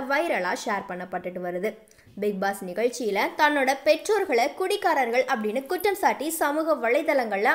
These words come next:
அனுதாபத்தை பெற முயற்சித்த பாலா, குடிபோதையில கார் ஓட்டி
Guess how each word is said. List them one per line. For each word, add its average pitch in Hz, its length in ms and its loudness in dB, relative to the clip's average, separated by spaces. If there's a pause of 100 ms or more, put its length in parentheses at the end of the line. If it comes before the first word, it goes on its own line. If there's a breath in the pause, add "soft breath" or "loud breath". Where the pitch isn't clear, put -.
அனுதாபத்தை 320 640 2
பெற 220 200 -2
முயற்சித்த 220 680 -8 (280)
பாலா, 190 340 0 (580 loud breath)
குடிபோதையில 277 760 4
கார் 220 300 2
ஓட்டி 240 320 2